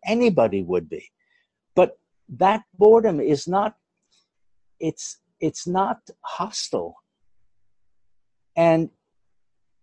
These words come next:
it's by expanding that circle that suddenly the, the work transforms.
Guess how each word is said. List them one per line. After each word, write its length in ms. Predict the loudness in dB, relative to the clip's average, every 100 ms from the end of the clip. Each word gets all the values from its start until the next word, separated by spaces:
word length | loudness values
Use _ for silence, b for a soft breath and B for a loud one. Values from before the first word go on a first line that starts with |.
| _ _ _ _ _ _ _ _ _ _ _ _ _ _
it's 280 | 0 0 0
by 220 | 2 4
expanding 720 | 4 -2 -2 2 2 0 0
that 260 | 2 0 -2
circle 480 | -8 -8 -6 -6 -4
that 180 | -4 -4
suddenly 400 | -2 -2 0 -2
the, 220 | -2 -6
the 200 | -2 -2
work 440 | 0 0 0 -4 -12
transforms. 920 | -8 -8 -8 -8 -6 -8 -14 -20